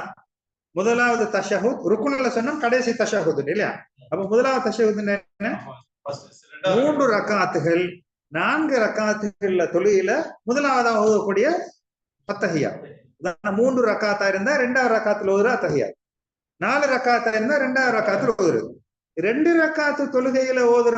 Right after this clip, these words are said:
அது வந்து தஷஹுத் முதலாவதா கடைசியா? அது கடைசி.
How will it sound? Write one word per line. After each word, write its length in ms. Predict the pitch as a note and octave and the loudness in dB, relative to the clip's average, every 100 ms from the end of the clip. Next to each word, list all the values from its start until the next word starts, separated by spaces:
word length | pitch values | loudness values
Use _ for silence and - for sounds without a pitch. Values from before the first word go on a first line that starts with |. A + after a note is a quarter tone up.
| A3+ A3 | 2 2
அது 240 | G#3 G#3+ | 2 0
வந்து 220 | A3 G#3+ | 0 -2
தஷஹுத் 500 | G#3+ G3+ A3 G#3 G3+ | -2 -2 -2 -2 -4
முதலாவதா 520 | G3 A3 G#3+ G#3+ G#3+ D4+ | -6 -6 -4 -4 -4 -4
கடைசியா? 420 | D#4 A3 G#3 F3+ - - _ _ _ _ - - - - - - | -4 -4 -4 -8 -10 -14 _ _ _ _ -20 -18 -20 -20 -20 -8
அது 140 | C#4+ F4 | -2 -2
கடைசி. 340 | C4+ F3+ - | 0 -2 -4